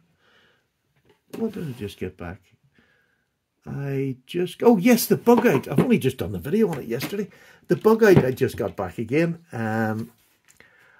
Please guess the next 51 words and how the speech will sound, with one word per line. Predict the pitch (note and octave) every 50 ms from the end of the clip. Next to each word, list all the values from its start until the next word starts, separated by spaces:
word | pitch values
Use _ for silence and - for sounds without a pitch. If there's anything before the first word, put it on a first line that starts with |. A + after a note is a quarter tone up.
| _ _ _ -
and | - C3+ C3+ C3+ - _ _ _ -
I'm | - - - - - -
so | - - - - A3+ G3+ E3
happy | A2 C3 B2 A#2+ B2 A#2
I've | A2+ -
got | B2 A2
it | A2 -
back | - A2+ A2+ A2+ -
in | - A#2
the | A#2
configuration | A2+ - C3 A#2+ - - D3 C3+ C#3 C3+ C3 A#2+ - B2
I've | A2 F#2+
got | A#2 A2 A2+
it. | - - - _ _ _ -
To | - C#3
me, | C#3 C#3+ C#3+ D3+
it's | - - A#2+ -
the | - A#2+
perfect | - - B2+ A#2+ - - A2+ G2 -
bug | - G#2+ G#2 G#2
out. | B2 C#3 C#3+ - _ - - - -
If | - D3+ -
you | E3+
haven't | C#3+ C#3+ C#3 C3+ A2+
seen | - - B2 B2
that | A#2 A2+ A2+ A#2
video, | - A2+ B2 C3+ D3 D3+ D3 -
check | - - A#2+ G2+ G2+ -
it | G#2+
out. | G#2+ A2+ C#3 - - - _ -
Uh, | G#2 G#2 G2+ G#2+ G#2+ G#2 G2+ - _ - - _ _ _
I | - -
think | - A#2+ A2
it's | G#2+ -
just | - A2 - -
a | G#2
video | F#2 A2 G2+ A2+ A2 G#2
before | G2 G#2+ G2 - - G2+ G2+ G#2
this. | A#2+ B2 C3 B2+ -
Give | _ - A#2 A#2
it | B2 A2+
a | G#2
quick | - - A2 G2+ -
check | - - G2 F#2+ -
out. | B2 B2+ B2+ C3 - _ _ _ _ _ _ _ - - - - _ _ _ -
But | E3 G3+ - - _ _ _ _ _ _ _ _ _ _ _ _ _
I | - C3+ F3 G3
had | C#3 C3 C#3+ B2+
a | A#2+
Spidey | - - - C3+ C#3 D3 D3 A#2+ G2
Chef | - G#2 F#2 F#2 F#2 - - -